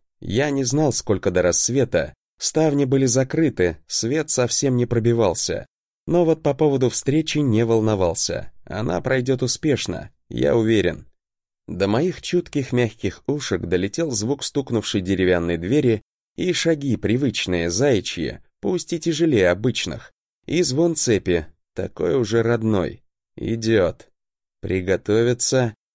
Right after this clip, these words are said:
Я напрягся, пальцы впились в деревянную балку, лапы уперлись так, что мне приходилось поддерживать равновесие. Шаги приближались, а сердце предательски билось все сильнее.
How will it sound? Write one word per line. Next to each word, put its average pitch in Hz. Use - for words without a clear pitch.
Я 117
напрягся, 139
пальцы 127
впились 107
в 87
деревянную 104
балку, 95
лапы 147
уперлись 117
так, 139
что -
мне 117
приходилось 107
поддерживать 101
равновесие. 104
Шаги 104
приближались, 90
а 90
сердце -
предательски 113
билось 107
все -
сильнее. 120